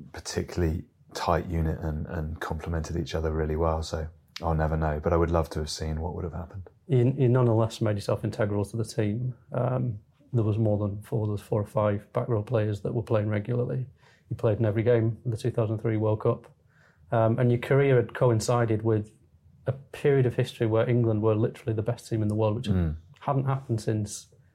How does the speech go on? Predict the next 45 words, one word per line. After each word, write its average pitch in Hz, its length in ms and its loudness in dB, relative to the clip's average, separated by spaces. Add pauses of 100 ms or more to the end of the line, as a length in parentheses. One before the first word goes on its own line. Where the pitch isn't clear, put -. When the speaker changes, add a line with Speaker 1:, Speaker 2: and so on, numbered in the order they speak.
(260)
Speaker 2:
nineteen 117 280 -2
twenties, 120 520 0
eighteen 113 340 2
nineties, 117 680 0 (460)
and 110 120 0
it 127 80 -2
coincided 117 500 2
with 107 120 0
you 113 280 2
at - 120 -4
the, - 180 -4
at 139 60 0
the 123 60 -2
peak 113 260 -2
of 107 80 -4
your 104 100 -2
game. 113 420 0 (380)
Speaker 1:
Yeah. 98 280 0
Speaker 2:
What 123 140 2
was 143 120 2
it 139 60 0
like 135 280 2
to - 120 -8
be 110 240 0 (200)
a 139 80 -8
part 117 260 -4
of 110 60 -4
that? 117 180 -4 (240)
Speaker 1:
It 135 80 8
was 127 140 10
amazing. 123 480 8 (320)
Um, 95 480 4 (520)
and 107 220 2
at 127 80 8
the 113 80 2
time, 131 320 4
it 80 40 0
just 98 200 2
felt 90 260 2
natural 85 560 -2 (220)
because 85 960 0 (320)
Leicester, 98 640 2
again, 90 360 2
were, 87 140 2
uh, 85 520 -2